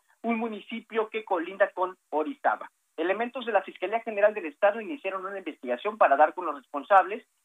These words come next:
y aplicar todo el peso de la ley en su contra. Recordar, Blanca, que en este municipio,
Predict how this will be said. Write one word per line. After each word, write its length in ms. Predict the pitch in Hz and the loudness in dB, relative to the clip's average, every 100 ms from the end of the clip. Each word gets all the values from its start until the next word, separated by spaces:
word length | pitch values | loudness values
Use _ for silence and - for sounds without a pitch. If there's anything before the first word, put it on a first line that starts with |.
| - | 0
y 120 | 196 | 4
aplicar 480 | 320 240 185 196 180 | 4 2 -8 -6 -6
todo 180 | 185 180 | -10 -12
el 80 | |
peso 300 | 170 180 - | -10 -14 -12
de 60 | 160 | -4
la 100 | 131 | -4
ley 240 | 131 165 _ _ _ | -4 -8 _ _ _
en 180 | 156 160 | -10 -10
su 120 | - - | -12 -10
contra. 360 | 147 127 127 | -6 -2 0
Recordar, 520 | 131 143 175 180 214 208 | 0 0 0 4 4 4
Blanca, 380 | 196 196 208 | -6 -4 -10
que 120 | - 147 | -8 -8
en 120 | 165 | -8
este 200 | 185 226 | -10 -12
municipio, 840 | 196 160 143 - 214 - 143 226 | -12 -12 -14 -16 -18 -10 -8 -8